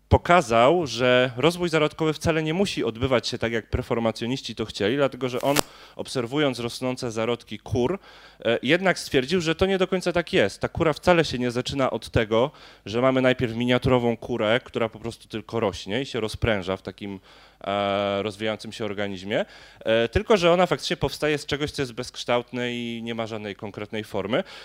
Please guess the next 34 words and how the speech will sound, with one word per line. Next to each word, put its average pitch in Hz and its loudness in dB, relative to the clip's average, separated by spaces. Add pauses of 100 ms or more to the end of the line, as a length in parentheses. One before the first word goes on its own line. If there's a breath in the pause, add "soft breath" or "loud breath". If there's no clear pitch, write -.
(120 loud breath)
Oczywiście 170 -2
w 139 -8
jego 170 2
sercu 147 2 (880)
cały 147 6
czas 139 4
była 127 2
taka 120 -2
myśl 117 -2
i 110 0
on 120 2
w, 107 -2
w - -18
tej 117 0
pracy 135 2
zresztą 110 -4
dawał 110 4
jej 104 0
wyraz, 120 4 (320 loud breath)
że 123 -4
być 110 -4
może 151 4
człowiek 135 2
jest 131 -4
aż 117 2
tak 117 0
wyjątkową 120 0
częścią 113 -2
stworzenia, 110 -2
że 117 -4
tylko 131 -2
jego 110 2
dotyczy 98 -8
właśnie 95 -4